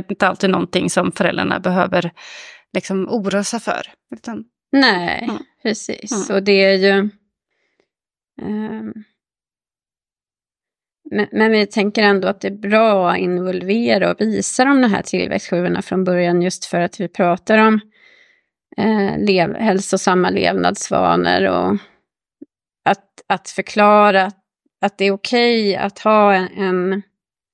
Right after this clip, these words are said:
Speaker 2: en hög, den här tillväxtpuckeln som barn, för att det har man inte sett, ö-, öka, eh, någon risk för bestående fetma. Men om man fortsätter att ha den här höga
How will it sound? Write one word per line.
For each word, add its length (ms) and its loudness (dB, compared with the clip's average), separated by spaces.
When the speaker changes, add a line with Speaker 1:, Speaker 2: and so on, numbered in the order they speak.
Speaker 2:
en 180 0
hög, 380 4
den 140 4
här 180 -2
tillväxtpuckeln 1800 -4
som 320 -2
barn, 460 2
för 160 -8
att 140 -8
det 200 2
har 200 2
man 180 0
inte 280 -6
sett, 600 -4
ö-, 360 2
öka, 800 0
eh, 200 0
någon 340 2
risk 280 -2
för 140 -6
bestående 680 0
fetma. 540 -8
Men 240 4
om 140 0
man 160 0
fortsätter 1040 0
att 140 -2
ha 340 4
den 200 -2
här 220 0
höga 680 -2